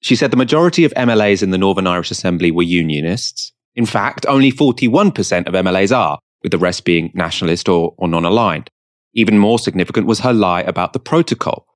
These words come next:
Braverman suggested the majority of M L As oppose the Northern Ireland Protocol, but in fact, both Sinn Féin and the Cross Community Alliance Party back it,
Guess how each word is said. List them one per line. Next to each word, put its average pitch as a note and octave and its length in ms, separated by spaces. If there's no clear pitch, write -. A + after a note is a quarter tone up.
Braverman A#2+ 400
suggested A2+ 440
the - 60
majority A2 480
of F#2 80
M F#2+ 120
L F#2 140
As E2+ 260
oppose A2+ 540
the B2+ 80
Northern G2 360
Ireland E2+ 320
Protocol, F#2 500
but C#3+ 100
in C#3+ 120
fact, C#3 460
both C3 200
Sinn E3+ 280
Féin F#2+ 400
and D3 180
the C3 40
Cross - 240
Community G#2+ 480
Alliance A#2 480
Party F2 340
back D3 380
it, - 160